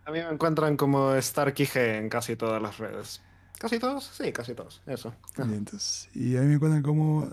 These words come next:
Speaker 2: Soy La Tech, soy guion bajo la guion bajo Tech, ahí en Twitter. Y pues aquí están ya en el podcast No Tan Gamer. Bien,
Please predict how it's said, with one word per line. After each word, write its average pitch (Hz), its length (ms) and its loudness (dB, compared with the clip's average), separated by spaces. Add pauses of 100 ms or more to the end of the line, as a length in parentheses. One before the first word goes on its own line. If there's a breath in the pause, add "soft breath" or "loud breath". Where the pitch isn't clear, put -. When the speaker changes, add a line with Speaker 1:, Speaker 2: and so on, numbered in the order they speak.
Speaker 2:
Soy - 240 -4
La 151 80 -2
Tech, 196 200 -2
soy - 260 -4
guion 156 140 2
bajo 151 120 0
la 135 100 -2
guion 131 120 0
bajo 135 180 -4
Tech, - 240 -4 (420)
ahí 117 280 0
en 107 140 2
Twitter. 196 300 2 (440)
Y 120 120 -2
pues - 120 -8
aquí 117 180 -2
están 123 300 2
ya 117 100 -2
en 113 80 -2
el 104 80 -4
podcast 113 320 -8
No 110 80 -4
Tan 110 160 -2
Gamer. 104 300 -2
Bien, - 100 -20